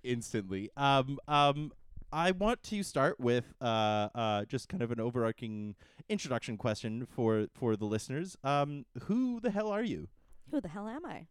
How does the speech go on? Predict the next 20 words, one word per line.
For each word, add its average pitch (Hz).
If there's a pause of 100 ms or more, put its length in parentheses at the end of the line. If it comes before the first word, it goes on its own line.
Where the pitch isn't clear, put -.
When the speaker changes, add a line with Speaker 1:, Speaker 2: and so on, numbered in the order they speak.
(460)
Speaker 2:
I 254
ask 247
myself 180
that -
every 202
day. 277 (380)
<laughs> -
Every 277
day. 202 (260)
Speaker 1:
Do 247
you 262
have 220
feelings 226
of -
Speaker 2:
Um, 139
Speaker 1:
emptiness 160
and 98 (100)
Speaker 2:
uh, 220
so 294
many. 180